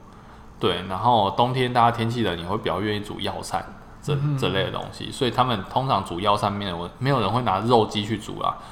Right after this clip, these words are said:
Speaker 1: 你最少也要拿到土鸡啦，
Speaker 2: 嗯。
Speaker 1: 对，然后比土鸡再，呃，高级一点就是放山鸡，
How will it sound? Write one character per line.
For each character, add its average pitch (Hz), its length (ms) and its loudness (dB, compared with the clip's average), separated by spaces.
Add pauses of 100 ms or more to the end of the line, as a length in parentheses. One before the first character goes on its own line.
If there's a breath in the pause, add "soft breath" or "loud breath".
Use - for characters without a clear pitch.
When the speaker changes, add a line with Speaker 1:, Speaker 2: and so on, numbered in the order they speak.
(140 loud breath)
Speaker 1:
你 113 80 -4
最 151 160 4
少 90 220 8
也 92 40 2
要 113 120 6
拿 98 120 2
到 95 120 6
土 82 320 -8
鸡 87 240 -6
啦， 87 260 0
Speaker 2:
嗯。 123 380 -4
Speaker 1:
对， 113 140 4
然 98 120 2
后 117 220 6 (240)
比 120 100 2
土 110 180 0
鸡 110 140 -2
再， 110 340 2 (880)
呃， 101 380 -6
高 147 180 8
级 139 160 2
一 110 40 2
点 101 200 0
就 107 120 0
是 113 40 -2
放 110 220 2
山 87 180 -4
鸡， 90 240 -10